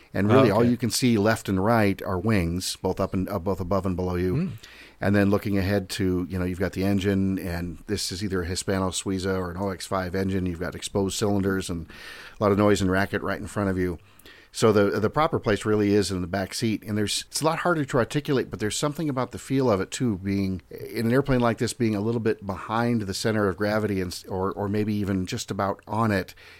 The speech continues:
Speaker 1: as
Speaker 2: Mm-hmm.
Speaker 1: opposed to being sort of wedged up in front of it.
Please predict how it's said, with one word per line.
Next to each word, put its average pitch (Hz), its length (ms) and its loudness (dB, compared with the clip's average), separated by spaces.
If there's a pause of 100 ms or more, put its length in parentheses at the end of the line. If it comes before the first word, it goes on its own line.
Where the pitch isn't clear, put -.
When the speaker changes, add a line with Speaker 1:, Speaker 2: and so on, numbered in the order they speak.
(100)
Speaker 1:
as 101 180 0
Speaker 2:
Mm-hmm. 107 80 0
Speaker 1:
opposed 104 260 2
to 95 60 -8
being 92 140 -4
sort 98 160 -2
of 92 280 -8
wedged 104 280 0
up 104 140 -2
in 92 100 -2
front 110 260 -2
of 85 80 -2
it. - 160 -6